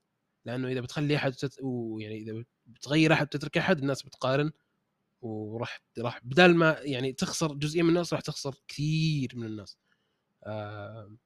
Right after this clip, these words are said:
في حركة زي كذا. آه، طيب، عندنا خبرين.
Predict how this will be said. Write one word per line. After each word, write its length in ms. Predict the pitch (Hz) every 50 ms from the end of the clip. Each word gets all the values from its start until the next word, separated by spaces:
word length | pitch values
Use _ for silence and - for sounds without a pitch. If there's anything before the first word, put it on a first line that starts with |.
| _ _ _ _ _ _ _ _ _ _ _ _ _ _ _ _ _
في 120 | - 135 120
حركة 280 | - 127 110 - -
زي 100 | 98 98
كذا. 200 | 95 - 98 101 - _ _ _ _ _ _ _ _ -
آه، 140 | 113 120 131
طيب، 240 | - 233 226 - - -
عندنا 460 | 165 202 202 214 208 208 202 - - -
خبرين. 520 | - - - 180 160 165 151 143 143 160